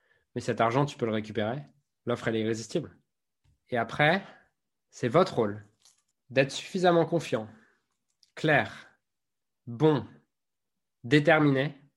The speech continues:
pour que vos clients, dans les trente premiers jours, par exemple, si vous faites cette inversion du risque, ils vous disent pas : « J'arrête », en fait. Ce qui est intéressant, c'est qu'au début, j'avais un peu peur, en fait, en faisant ça sur Limitless Scaling. Je me suis dit : « Merde, ok, je le tente parce que j'ai envie de voir. »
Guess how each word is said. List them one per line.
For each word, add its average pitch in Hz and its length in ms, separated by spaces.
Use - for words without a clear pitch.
pour - 180
que - 80
vos 143 180
clients, 143 320
dans 117 120
les 117 100
trente 123 240
premiers 120 320
jours, 170 220
par 165 100
exemple, 175 240
si - 120
vous 113 80
faites 117 180
cette 110 160
inversion 107 340
du 104 100
risque, 135 400
ils 110 80
vous 110 100
disent 107 200
pas : « 107 160
J'arrête », 110 340
en 104 80
fait. - 340
Ce - 120
qui - 80
est 127 40
intéressant, 127 400
c'est 131 180
qu'au - 260
début, 165 200
j'avais 135 160
un 120 100
peu 131 140
peur, 135 180
en 104 80
fait, 101 200
en 101 80
faisant 104 160
ça 110 160
sur 107 140
Limitless 101 340
Scaling. 95 260
Je - 100
me 110 40
suis 110 160
dit : « 104 140
Merde, 107 340
ok, 107 180
je - 140
le 123 100
tente 160 300
parce 123 160
que - 80
j'ai 113 80
envie 110 240
de 110 80
voir. » 123 400